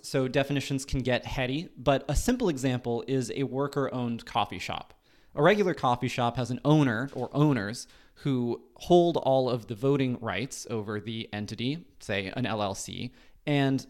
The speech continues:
tend to take the profits, that is, the surplus value that the workers produce. In a cooperative model,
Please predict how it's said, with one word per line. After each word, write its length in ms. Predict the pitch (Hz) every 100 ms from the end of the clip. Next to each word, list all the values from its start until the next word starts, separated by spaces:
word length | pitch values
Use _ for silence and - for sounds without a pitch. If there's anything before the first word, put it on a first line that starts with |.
| -
tend 300 | 127 127 120
to 200 | 127 123
take 360 | - 117 -
the 80 | 123
profits, 640 | - 180 - - - - -
that 140 | 104
is, 160 | 98 -
the 80 | -
surplus 500 | - 143 135 113 110
value 380 | 117 120 117
that 140 | 107 104
the 60 |
workers 360 | 101 104 - 101
produce. 580 | - 117 135 - - - _ _ _ _ _ _ _ _ _ _ _ -
In 160 | 139
a 60 | 139
cooperative 560 | 147 160 262 233 160 120
model, 420 | 101 104 107